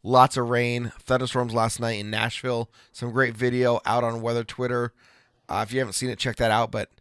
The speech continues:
uh, I'm, I'm jonesing for some big thunderstorms. I'm jonesing for, you know, some, some big outlooks from S P C this year. I'm ready.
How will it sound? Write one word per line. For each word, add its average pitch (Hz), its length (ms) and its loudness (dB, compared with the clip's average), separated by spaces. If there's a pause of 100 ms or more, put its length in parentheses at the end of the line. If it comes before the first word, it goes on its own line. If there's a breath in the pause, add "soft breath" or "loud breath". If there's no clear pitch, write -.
(440 soft breath)
uh, - 200 -8 (220)
I'm, 147 400 2 (100)
I'm 139 200 -2
jonesing 139 440 2
for 127 120 -6
some 127 180 -4
big 123 200 0
thunderstorms. 113 600 -2
I'm 110 220 -4
jonesing 120 500 0
for, 113 640 -2 (680)
you 120 120 -6
know, 107 300 -2 (580)
some, 117 240 -4 (380)
some 117 220 -8
big 123 260 0
outlooks 120 440 2
from 117 300 -6
S 110 180 -4
P 120 120 -8
C 110 200 -6
this 95 240 -8
year. - 140 -8
I'm 104 140 -8
ready. 92 260 -10